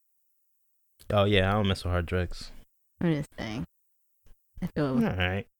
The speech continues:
Speaker 2: the sickness. It's a sickness.
Speaker 1: All right, all right. We'll leave it alone. I'm
Speaker 2: Yeah,
Speaker 1: sorry.
Speaker 2: it gets dark
Speaker 1: I
Speaker 2: real
Speaker 1: apologize.
Speaker 2: fast. Jeez.
Speaker 1: It does get dark. All right. Um, how was your Christmas?
Speaker 2: It was all right.
Speaker 1: It's a smooth transition.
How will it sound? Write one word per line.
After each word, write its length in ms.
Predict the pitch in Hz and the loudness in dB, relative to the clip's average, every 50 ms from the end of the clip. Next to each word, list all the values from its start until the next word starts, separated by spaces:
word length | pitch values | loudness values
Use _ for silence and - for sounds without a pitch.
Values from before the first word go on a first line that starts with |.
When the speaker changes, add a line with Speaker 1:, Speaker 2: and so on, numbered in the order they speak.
| _ _ _ - | _ _ _ -12
Speaker 2:
the 100 | 165 170 | -12 -12
sickness. 760 | - - - - 240 247 254 - 262 233 240 233 233 226 - | -12 -14 -2 2 4 4 4 2 0 2 2 2 2 2 0
It's 160 | 220 214 - | -2 -2 0
a 120 | 202 202 208 | -2 -2 -2
sickness. 1120 | - - - - - 269 262 269 - - 226 247 247 240 214 180 156 165 - - - - - - - _ _ _ _ _ _ _ _ _ _ _ - 214 - - | -4 -8 -4 2 6 6 6 6 2 -2 0 2 4 4 4 2 0 -4 -8 -12 -14 -16 -16 -20 -20 _ _ _ _ _ _ _ _ _ _ _ -16 -10 0 2
Speaker 1:
All 200 | 262 269 277 254 | 4 8 10 12
right, 320 | 196 165 156 151 147 - | 12 12 12 10 8 6
all 240 | - 156 165 175 185 | 8 10 10 12 12
right. 340 | 175 135 113 104 90 78 - - | 12 10 10 8 6 2 0 0
We'll 160 | 104 110 110 | 0 2 4
leave 160 | 110 117 117 | 4 4 4
it 80 | 123 123 | 6 6
alone. 360 | 120 113 101 95 87 92 113 | 6 6 6 6 4 4 4
I'm 120 | 104 117 | 4 4
Speaker 2:
Yeah, 100 | 233 269 254 | 6 8 8
Speaker 1:
sorry. 140 | - - 262 | 8 8 6
Speaker 2:
it 20 | |
gets 120 | 254 240 | 4 6
dark 200 | 208 262 277 285 202 | 8 8 8 8 8
Speaker 1:
I 40 | - | 8
Speaker 2:
real 120 | 262 269 | 8 8
Speaker 1:
apologize. 240 | - - 190 220 220 | 8 8 8 8 6
Speaker 2:
fast. 420 | 220 185 165 156 151 160 160 - | 6 6 4 2 -2 -4 -6 -8
Jeez. 500 | - 196 208 214 190 165 147 139 139 143 - - - _ _ _ _ _ _ _ _ - | -8 -8 -6 -4 -4 -4 -4 -6 -8 -12 -14 -16 -18 _ _ _ _ _ _ _ _ -4
Speaker 1:
It 220 | - 135 135 127 - | 0 0 0 4 4
does 220 | 127 123 117 110 | 4 4 4 4
get 220 | - 107 98 - | 2 0 0 2
dark. 320 | - 95 87 80 - - - - - _ - | 2 2 2 2 0 -6 -14 -20 -18 _ 2
All 80 | 151 165 | 6 8
right. 280 | 165 151 - 113 - - | 10 10 10 8 6 2
Um, 720 | 139 151 156 156 156 151 151 147 147 147 147 143 143 131 - - _ _ - | 2 4 6 6 8 8 8 8 6 6 4 4 2 0 -2 -8 _ _ 0
how 140 | - 147 151 139 | 6 8 8 8
was 80 | 131 123 | 8 6
your 60 | 120 | 2
Christmas? 560 | - 113 101 - - 104 98 - - - - - - - - _ _ - | 0 0 -2 0 -4 -4 -6 -6 -8 -10 -12 -12 -14 -16 -16 _ _ -6
Speaker 2:
It 60 | 208 | -4
was 140 | 214 175 139 | -4 -4 -4
all 60 | 131 | -4
right. 260 | 139 135 139 143 - - _ _ _ _ _ _ _ _ _ _ _ _ _ _ _ _ _ - | -4 -4 -4 -4 -6 -10 _ _ _ _ _ _ _ _ _ _ _ _ _ _ _ _ _ -10
Speaker 1:
It's 60 | - | -8
a 40 | 90 | -6
smooth 400 | - - - 113 101 95 98 - | -6 -2 0 0 2 2 0 0
transition. 680 | - - 98 95 92 82 101 104 - - 107 120 131 | -2 -2 -2 0 0 0 -2 -2 -2 -2 -2 -4 -4